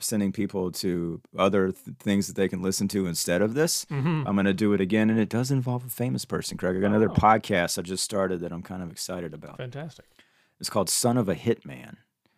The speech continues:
Speaker 1: and it's also, uh, it's a Spotify production, so most of the episodes are gonna show up early on there. And again, you don't have to have a paid account to listen. But, uh, it's also, you can subscribe in whatever podcast player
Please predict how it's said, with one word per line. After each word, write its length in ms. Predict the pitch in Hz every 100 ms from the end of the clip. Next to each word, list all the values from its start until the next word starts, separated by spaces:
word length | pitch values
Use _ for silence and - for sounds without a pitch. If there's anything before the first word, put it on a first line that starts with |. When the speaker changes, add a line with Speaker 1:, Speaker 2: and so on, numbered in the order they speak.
| _ _ -
Speaker 1:
and 680 | 87 87 85 82 78 - -
it's 160 | 98 -
also, 480 | 113 - 110 107 101
uh, 200 | 90 85
it's 120 | 90
a 40 | 107
Spotify 400 | 156 156 151 131
production, 500 | 113 113 104 107 92
so 220 | - 95
most 280 | 98 107 110
of 40 |
the 100 | 101
episodes 440 | 98 92 98 85
are 20 | 90
gonna 180 | 87 85
show 200 | 107 90
up 100 | -
early 440 | 90 87 85 82 80 -
on 480 | 85 80 80 80 80
there. 500 | 98 107 107 113 - 95 - _
And 420 | 85 80 80 80 -
again, 220 | 85 82
you 80 | 82
don't 100 | 82
have 120 | 87 80
to 120 | 82
have 200 | 82 78
a 180 | 76 73
paid 200 | - 87
account 300 | 80 - -
to 80 | -
listen. 320 | 87 87 87 - _ _ -
But, 300 | 98 92 92
uh, 240 | 90 85 -
it's 220 | 98 -
also, 220 | 101 -
you 100 | 95
can 120 | 95
subscribe 460 | 85 82 - 76 73
in 100 | 73
whatever 280 | 76 73 -
podcast 540 | - - - 50 -
player 360 | _ - - -